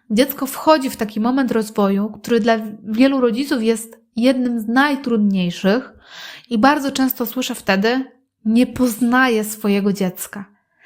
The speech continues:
Zapewne słyszeliście już określenie bunt dwulatka. Ono jest bardzo popu-, popularne w internecie,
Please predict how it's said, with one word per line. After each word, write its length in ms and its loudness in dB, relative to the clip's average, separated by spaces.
Zapewne 380 0
słyszeliście 760 0
już 300 -2
określenie 760 -4
bunt 380 2
dwulatka. 680 -2
Ono 120 0
jest 180 0
bardzo 340 2
popu-, 460 -4
popularne 680 0
w 60 -6
internecie, 680 0